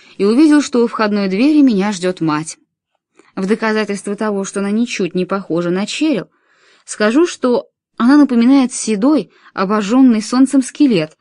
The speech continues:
со старомодными толстыми золотыми кольцами, свободно болтающимися на пальцах, а также в выленившем фиолетовом брючном костюме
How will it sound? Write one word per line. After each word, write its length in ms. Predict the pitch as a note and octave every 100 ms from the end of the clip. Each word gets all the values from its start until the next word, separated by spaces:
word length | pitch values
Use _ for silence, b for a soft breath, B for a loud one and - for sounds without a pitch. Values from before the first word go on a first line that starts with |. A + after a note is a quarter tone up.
| _ _
со 140 | G#3+
старомодными 720 | G#3 G#3 A3 A3+ G3+ F#3 F#3+
толстыми 480 | F#3 G3+ F#3+ - F#3
золотыми 420 | F3+ G3 G3+ G3
кольцами, 600 | F#3+ D4 D#4 - E3 D#3 b b b
свободно 600 | - G#3 G3+ A3 C4 A#3
болтающимися 840 | G#3 G3+ G3+ B3 A#3+ - G#3+ G#3 G#3
на 140 | A3+
пальцах, 560 | A#3+ G#3 D#3 - - _ _ _ _ _ _
а 140 | - G3
также 360 | D4 D4+ A#3+
в 100 | A3
выленившем 600 | G#3 D4 C4+ B3+ - A#3
фиолетовом 560 | G3 A#3 G#3+ C4+ A#3 A#3
брючном 360 | G#3 B3 C#4 B3+
костюме 720 | C#4 C#4 - G3+ F3 D#3+